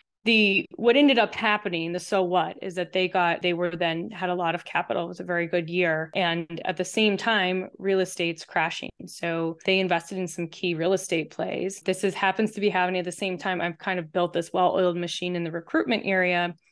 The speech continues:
And so I talked with another partner who was starting the real estate group that was starting because we were buying all these, buying all the real estate. So now you gotta start the group. So again, like, kind of jumped to an opportunity to build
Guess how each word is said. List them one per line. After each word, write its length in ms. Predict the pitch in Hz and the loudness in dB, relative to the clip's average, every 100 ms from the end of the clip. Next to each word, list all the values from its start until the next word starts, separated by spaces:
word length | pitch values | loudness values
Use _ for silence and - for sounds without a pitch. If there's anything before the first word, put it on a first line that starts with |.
| - | -4
And 600 | 202 180 175 175 170 160 | 0 0 0 -2 -4 -6
so 260 | - - | -10 -4
I 100 | 180 | -2
talked 380 | 175 - 175 - | -2 0 0 0
with 220 | - 175 - | -4 -4 -6
another 380 | 190 190 185 190 | -2 0 2 2
partner 720 | 185 190 - 180 170 165 - - | 2 0 0 -2 -4 -6 -12 -2
who 440 | 190 175 170 160 - | 0 2 0 -2 -4
was 160 | 190 | -8
starting 320 | - 180 175 180 | -4 -2 0 -2
the 80 | |
real 180 | 180 220 | 2 4
estate 300 | 233 - 180 | 4 2 0
group 280 | - 170 - | 0 -4 -4
that 140 | 151 | -6
was 160 | - 175 | -6 -6
starting 440 | - 185 185 180 | 2 2 2 0
because 500 | 180 175 180 175 160 - | -2 -2 -2 -4 -6 -6
we 80 | |
were 100 | 151 | -4
buying 380 | 165 160 175 185 | -2 0 2 4
all 160 | 185 180 | 4 4
these, 300 | 180 180 170 | 2 -2 2
buying 220 | 190 190 | 2 2
all 100 | 196 | 2
the 100 | 185 | 2
real 180 | 220 269 | 4 2
estate. 380 | 214 - - - | 0 -4 -8 -8
So 80 | |
now 80 | 180 | -6
you 80 | 170 | -4
gotta 140 | 175 | -4
start 220 | 175 180 180 | -2 -2 0
the 60 | |
group. 340 | 220 247 - - - - _ _ | 4 4 2 -8 -20 -20 _ _
So 380 | - 202 190 180 | 0 4 4 2
again, 420 | 208 180 190 190 | 0 2 2 2
like, 160 | 185 180 | 0 -2
kind 320 | - 214 208 | -4 0 0
of 60 | 196 | 2
jumped 260 | 190 180 | 0 -2
to 80 | - | -4
an 80 | 185 | -4
opportunity 600 | 175 175 170 180 170 175 | -2 -4 -6 -6 -4 -4
to 120 | 170 | -4
build 300 | 175 156 156 | -4 -2 -4